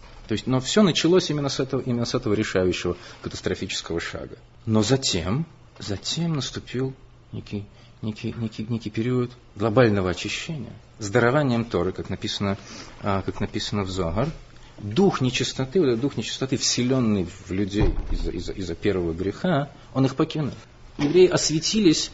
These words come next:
невероятным образом. На них снизошли, выража-, выражаясь языком Зогара, некие не-, небесные света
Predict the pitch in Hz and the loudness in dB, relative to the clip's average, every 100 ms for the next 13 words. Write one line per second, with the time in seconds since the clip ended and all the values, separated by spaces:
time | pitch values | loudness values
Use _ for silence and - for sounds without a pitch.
0 | - 139 156 175 180 185 190 151 107 92 | -2 4 6 6 6 4 4 2 -2 -2
1 | 107 151 - 147 151 - 160 151 139 - | 0 0 0 2 2 4 6 6 4 -2
2 | - - 90 92 95 80 98 101 95 101 | -16 -6 -2 0 0 2 4 4 4 2
3 | 107 104 98 92 - - 98 90 - 87 | 2 4 4 2 -6 -10 -8 -6 -6 -4
4 | 92 95 107 107 104 - 104 - 113 - | -2 0 2 4 4 4 0 2 2 6
5 | 170 170 | 8 8